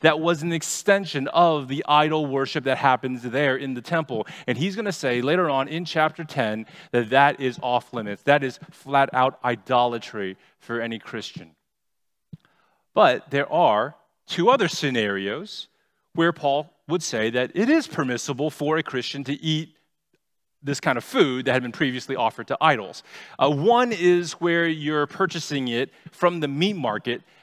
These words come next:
that is located, uh, uh, uh, nearby, uh, one of the local temples, and the, the meat was supplied from the sacrifices at the temple. And if you are buying it there, you're consuming it at home,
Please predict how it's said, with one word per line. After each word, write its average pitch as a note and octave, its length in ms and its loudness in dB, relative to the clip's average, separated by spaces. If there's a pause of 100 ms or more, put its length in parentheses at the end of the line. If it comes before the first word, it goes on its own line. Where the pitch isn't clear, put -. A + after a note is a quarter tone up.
that C3+ 340 4
is C#3 260 -2
located, C3+ 840 0
uh, - 40 -6
uh, A#2 680 0
uh, C3+ 120 -6
nearby, C#3 800 4 (320)
uh, C#3+ 120 4
one D3 280 2
of C3 60 -4
the B2 120 -6
local D3+ 300 0
temples, C3 640 -2 (320)
and C3 560 2
the, C#3 100 4
the D3+ 220 -2
meat F3 300 0
was C#3+ 180 -6
supplied D#3 640 2
from F3 500 0
the B2+ 80 -6
sacrifices C3+ 840 0
at C#3 200 4
the C3+ 60 -10
temple. B2+ 440 -2
And A#2+ 100 -4
if A2 80 -10
you F#3 160 2
are C#3 80 6
buying F3+ 380 4
it F#3+ 120 0
there, D#3+ 180 0
you're C#3 120 -6
consuming E3 480 -6
it E3+ 80 2
at E3 100 2
home, B2+ 400 -4